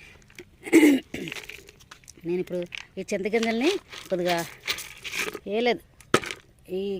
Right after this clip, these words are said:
గింజల్ని మనం, ఆ, వేసుకుంటే మనకి చింత చిగురు వస్తుంది కదా, అలాగా టైర్లో వేద్దాం అని ఒక నారులాగా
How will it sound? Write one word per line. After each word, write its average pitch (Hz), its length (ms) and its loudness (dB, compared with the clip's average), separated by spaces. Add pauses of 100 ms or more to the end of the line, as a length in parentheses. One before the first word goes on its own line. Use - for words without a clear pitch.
గింజల్ని 220 480 -2
మనం, 220 180 -6 (880)
ఆ, 190 40 -10 (220)
వేసుకుంటే 208 480 -8 (200)
మనకి 196 260 -12 (180)
చింత 254 240 -6
చిగురు 226 240 -4
వస్తుంది 180 280 -10
కదా, 165 140 -14 (640)
అలాగా 196 340 -8
టైర్లో 233 360 2
వేద్దాం 202 320 2 (200)
అని 285 140 0 (400)
ఒక 196 100 -8 (100)
నారులాగా 262 440 8